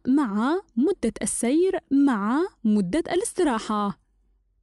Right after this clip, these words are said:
ست ساعات وخمس وخمسون دقيقة مع ثماني ساعات وثلاثون دقيقة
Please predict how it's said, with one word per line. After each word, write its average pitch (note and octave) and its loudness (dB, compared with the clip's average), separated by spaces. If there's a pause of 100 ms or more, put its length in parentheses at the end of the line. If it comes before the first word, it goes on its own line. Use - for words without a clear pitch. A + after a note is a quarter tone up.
(680)
ست - -2
ساعات D#4 0
وخمس E4+ 0
وخمسون A#3+ 0
دقيقة A#3+ -2 (100)
مع A#3+ 0 (440)
ثماني F4+ 4
ساعات A#3+ -2
وثلاثون D#4+ 0
دقيقة A3+ -2